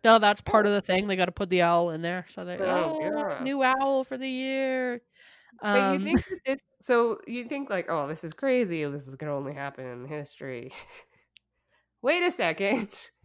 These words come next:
Speaker 1: Hang
Speaker 2: This also
Speaker 1: tight.
Speaker 2: happens in Quebec, of all places.
Speaker 1: Really?
Speaker 2: Uh, it happened until nineteen seventy-three that they would move every May first.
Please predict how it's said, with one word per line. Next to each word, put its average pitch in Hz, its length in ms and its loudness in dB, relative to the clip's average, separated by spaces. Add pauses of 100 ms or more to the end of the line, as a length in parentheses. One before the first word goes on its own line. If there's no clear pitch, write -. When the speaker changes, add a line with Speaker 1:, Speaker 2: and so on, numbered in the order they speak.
(200)
Speaker 1:
Hang 214 260 2
Speaker 2:
This 294 80 0
also 320 220 4
Speaker 1:
tight. 311 120 -2
Speaker 2:
happens 285 420 0
in 262 200 2
Quebec, 208 680 2 (300)
of 160 240 -4
all 185 260 -2
places. 151 640 -10 (460)
Speaker 1:
Really? 254 440 4
Speaker 2:
Uh, 202 200 4 (400)
it 247 100 0
happened 269 340 0
until 233 680 -2
nineteen 196 440 -4
seventy-three 190 500 -6
that 151 120 -10
they 151 100 -8
would 147 140 -10
move 135 220 -6
every 131 220 -8
May 117 120 -10
first. - 680 -8